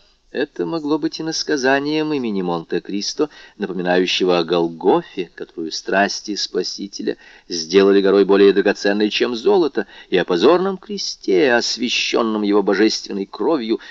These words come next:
но могло быть и намёком на личную драму, погребённую в неведомом прошлом этого загадочного человека.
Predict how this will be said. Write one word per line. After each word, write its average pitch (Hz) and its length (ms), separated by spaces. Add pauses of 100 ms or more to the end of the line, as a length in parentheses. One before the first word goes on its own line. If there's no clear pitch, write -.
(200)
но 196 280
могло 95 460
быть 110 360
и 107 80
намёком 92 520
на 85 100
личную 82 540
драму, 90 520 (160)
погребённую 82 720
в 73 80
неведомом 127 640
прошлом 110 640 (600)
этого 95 440
загадочного 87 840
человека. 85 720